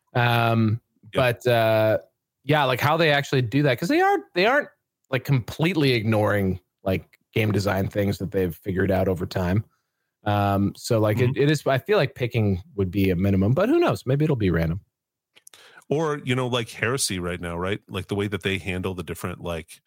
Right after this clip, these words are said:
Speaker 1: How do they do it?
Speaker 2: uh, things, they have, they have it to where you, where you pick a, a discipline,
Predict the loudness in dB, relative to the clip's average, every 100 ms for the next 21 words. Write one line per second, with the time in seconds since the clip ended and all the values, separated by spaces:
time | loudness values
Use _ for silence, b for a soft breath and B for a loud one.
0 | b -2 0 0 0 0 -2 -6 -8 -14
1 | _ _ -20 -8 -4 -2 -4 -4 -2 -2
2 | -4 -4 -4 -4 -2 -2 -2 -4 -6 -6
3 | -6 -6 -6 -4 -4 -4 -2 -2 -4 -6
4 | -6 -4 -4 -4 -8 -10